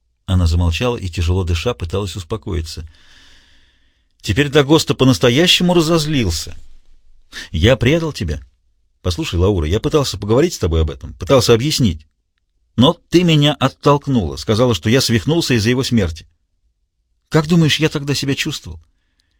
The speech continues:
Или что чувствую сейчас, выслушивая обвинения в наивности, в том, что я слишком доверяю Пендергасту?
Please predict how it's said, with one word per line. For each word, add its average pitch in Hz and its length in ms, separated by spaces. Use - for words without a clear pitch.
Или 143 160
что 180 180
чувствую 160 380
сейчас, 165 440
выслушивая 147 520
обвинения 139 760
в 113 80
наивности, 156 800
в - 80
том, 165 140
что - 140
я 156 120
слишком 160 360
доверяю 156 340
Пендергасту? 156 600